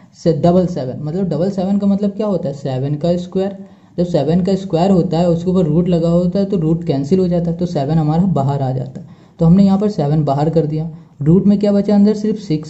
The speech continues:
same वही चीज़ हमने इसमें भी की, सिक्स, सिक्स हमारा दो बार है, तो इसमें हमने सिक्स के square लगा, square से रूट कैंसिल हो गया, तो हमारे पास क्या बचा?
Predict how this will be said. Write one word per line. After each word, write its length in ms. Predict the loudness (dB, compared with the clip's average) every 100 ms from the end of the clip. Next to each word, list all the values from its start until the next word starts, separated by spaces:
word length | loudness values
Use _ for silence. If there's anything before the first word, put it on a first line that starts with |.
| -16 -20 -20 -20 -2
same 200 | 2 2
वही 240 | 4 2
चीज़ 200 | 2 2
हमने 180 | 2 2
इसमें 300 | 2 0 2
भी 80 | 2
की, 400 | 0 -2 -2 -8 -20 -20 -6
सिक्स, 240 | -4 -2
सिक्स 200 | -4 2
हमारा 260 | 2 4 2
दो 240 | 2 4
बार 200 | 4 2
है, 160 | 0 0
तो 80 | 0
इसमें 220 | 2 2
हमने 220 | 4 2
सिक्स 260 | 2 -2 -2
के 180 | -2
square 280 | 0 0 2
लगा, 280 | 2 0 -4
square 300 | -4 -2 0
से 140 | 0
रूट 200 | 0 0
कैंसिल 360 | 0 -2 0 2
हो 60 | 2
गया, 160 | 0
तो 100 | -2
हमारे 160 | -2 0
पास 260 | 0 -2 -2
क्या 120 | 0
बचा? 240 | 0 -2